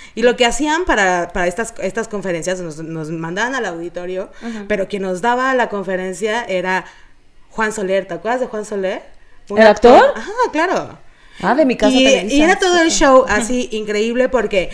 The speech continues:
Speaker 1: estás en tu salón, sabes que falta como media hora para ir al auditorio,
Speaker 2: Ujú.
Speaker 1: y a ese güey lo dejaban entrar al patio central del, de la prepa en su moto,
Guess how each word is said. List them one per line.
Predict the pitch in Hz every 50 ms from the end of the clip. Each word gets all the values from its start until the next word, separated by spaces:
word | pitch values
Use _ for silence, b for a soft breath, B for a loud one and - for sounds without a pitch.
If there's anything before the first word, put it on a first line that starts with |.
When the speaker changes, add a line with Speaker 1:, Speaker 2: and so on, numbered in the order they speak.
| B B B B
Speaker 1:
estás | B - - - 262 262 262
en | 349 330 330
tu | 302 247
salón, | 240 220 196 196 208 220 247 254
sabes | - 254 269 262
que | - 233
falta | - 226 220 233
como | 202 196 180 175
media | 185 190 208 214
hora | 208 208 214
para | 214 196 175 170 170
ir | 170 185 202
al | 202 196
auditorio, | 185 175 170 170 165 - 196 190 190 196 202 220 294 440 B B B
Speaker 2:
Ujú. | 220 208 196
Speaker 1:
y | 196 208 247
a | 262 262
ese | 269 - 359 359
güey | 330 285 269 285 302
lo | 311
dejaban | 269 233 214 226 262 269 285 285
entrar | 262 220 202 190 - 208 196 196 208 -
al | - 202 196 -
patio | 220 214 214 220 247 254 277 226
central | - - 226 196 190 190 - - 196 196 202 202
del, | 214 233 233 220 - -
de | 214 190
la | 185 180 180
prepa | 190 185 190 - 196 190 214 254 - b b b b b b b
en | - 233 220 208
su | - - 226 214
moto, | 214 214 220 214 214 214 202 208 233 294 - -